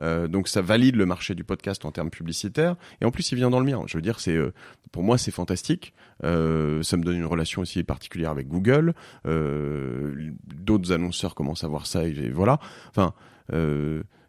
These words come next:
et évidemment, le, la, le, voilà, je rencontre des gens. Maintenant, je peux appeler des gens. Jacques-Antoine Grandjean, je lui ai envoyé un email, euh, à onze heures un soir. À onze heures dix, il m'avait répondu, euh, « Ouais, ouais, c'est bon, on fait ça. » Donc, euh, euh,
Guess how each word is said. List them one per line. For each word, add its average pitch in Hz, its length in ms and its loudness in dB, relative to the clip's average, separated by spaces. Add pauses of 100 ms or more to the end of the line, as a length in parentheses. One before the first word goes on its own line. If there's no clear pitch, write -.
(120)
et 123 100 8
évidemment, 104 480 6
le, 90 160 2
la, 87 140 0
le, 85 240 0
voilà, 85 280 2
je 92 100 0
rencontre 82 360 -2
des 82 100 0
gens. 117 280 2
Maintenant, 90 260 2
je - 100 -4
peux 92 120 0
appeler 104 240 -2
des 80 160 -2
gens. 117 240 2
Jacques-Antoine 101 420 0
Grandjean, 87 300 2
je 135 80 2
lui 101 60 4
ai 92 40 4
envoyé 92 240 0
un 82 160 -2
email, 117 340 4 (360)
euh, 76 120 -4
à 82 80 0
onze 98 220 4
heures 92 160 2
un 85 80 -2
soir. 123 340 2
À 92 80 2
onze 87 200 0
heures 85 240 -2
dix, 113 260 -6
il 92 60 -2
m'avait 80 180 0
répondu, 92 540 0
euh, « 85 180 -2
Ouais, 151 200 2
ouais, 139 80 0
c'est 110 120 -4
bon, 131 160 -2
on 107 60 -2
fait - 120 -8
ça. » - 180 -8 (420)
Donc, 92 180 -4
euh, 90 100 0 (380)
euh, 71 120 -10